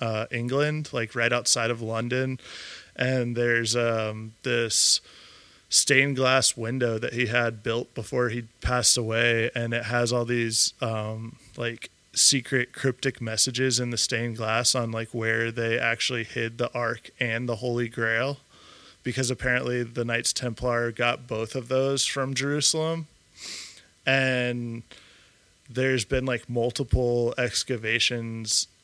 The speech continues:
at, around that church, and as well as at the sites that they believe could have, like, the, those messages are supposedly supposed to send you to. But then I found this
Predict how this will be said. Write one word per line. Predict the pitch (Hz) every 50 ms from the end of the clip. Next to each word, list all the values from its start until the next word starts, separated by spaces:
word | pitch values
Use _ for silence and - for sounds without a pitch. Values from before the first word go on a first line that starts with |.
| _ _ _ - -
at, | 147 123 120 -
around | 135 123 123 120 120 117 123 123 123 123
that | 120 117 123 - -
church, | - - - 113 113 135 139 - - - -
and | 135 120 120 120 120 120 120 120
as | 123 - 123 120 113 110
well | 113 113 113 117 120 120
as | 120 120 117 113 113 110 107 104 - - - _ _ -
at | - 120 117 110 - -
the | - 120
sites | - - - 123 117 123 - -
that | 127 120 -
they | 123 123
believe | 117 120 117 113 117 117 120 117 -
could | - - 127 123 113
have, | 113 113 113 107 104 107 - - - -
like, | 131 117 113 113 - - - _ _ _ _ _ _ -
the, | - 123 117 113 113 -
those | - 120 120 113 -
messages | 113 113 107 107 - 139 135 117 117 117 120 113 - - 135 -
are | - 127 117 107
supposedly | - - 110 - 101 117 117 110 110 110 110 117
supposed | 110 - - 127 117 -
to | - 117
send | - - 113 110 117 120
you | 123 123
to. | - - 135 135 135
But | 131 120 123 120 117 113 113 - - - - - - - - - - -
then | - 131 131
I | 135 131
found | 131 - 139 135 131 127 123
this | 123 - -